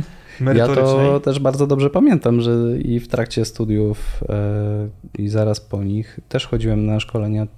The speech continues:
Speaker 1: głównie po to, żeby dostać narzędzia techniczne, no bo dla-, niestety na studiach nie dostajemy ich spektakularnie dużo. Akurat miałem taki ogromny plus, y, na, na swoich studiach jeszcze na licencjackich, że akurat był bardzo fajnie taki zaangażowany,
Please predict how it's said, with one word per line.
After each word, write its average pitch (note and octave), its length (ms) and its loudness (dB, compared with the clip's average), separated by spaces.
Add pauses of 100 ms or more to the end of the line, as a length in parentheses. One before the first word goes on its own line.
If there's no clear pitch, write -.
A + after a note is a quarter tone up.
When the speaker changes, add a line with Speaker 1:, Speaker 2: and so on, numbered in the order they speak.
(320)
Speaker 1:
głównie A2 440 2
po G#2 120 -4
to, G#2 160 -4
żeby G2+ 220 -4
dostać G#2 380 -4
narzędzia G#2+ 400 -2
techniczne, G#2+ 560 -4
no A2+ 200 -2
bo A#2 100 -4
dla-, A#2 160 -2
niestety A#2+ 460 -2
na A#2 120 -2
studiach A#2+ 380 -6
nie C3+ 80 -4
dostajemy C3+ 500 0
ich - 180 -4 (380)
spektakularnie A2+ 760 0
dużo. G#2 340 2 (380)
Akurat B2 400 -2 (100)
miałem A#2+ 300 2
taki A#2+ 240 -4
ogromny B2 400 0
plus, - 520 -4 (380)
y, G#2+ 40 -4
na, G#2 380 -2
na G#2 140 -2
swoich G#2+ 320 -4
studiach G#2+ 380 -6
jeszcze A2 220 -6
na G#2+ 140 -2
licencjackich, G#2+ 840 -4 (100)
że A2 180 -2
akurat A2+ 320 -6
był A2 200 -6
bardzo A2 320 -2
fajnie A2+ 420 -4
taki A2 260 -10
zaangażowany, A2 880 -2